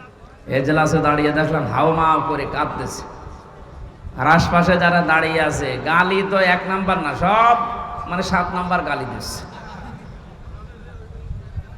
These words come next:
কি করলো বলেন তো এই লোকটা? জীবনটা শেষ করে দিল, দুনিয়াও শেষ,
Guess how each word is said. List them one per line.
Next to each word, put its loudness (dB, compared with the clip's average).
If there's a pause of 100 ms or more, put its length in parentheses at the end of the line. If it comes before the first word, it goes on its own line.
(1000)
কি 2
করলো 2
বলেন 4
তো 2
এই 4
লোকটা? 0 (120)
জীবনটা 0
শেষ 2
করে 2
দিল, 0
দুনিয়াও 4
শেষ, 6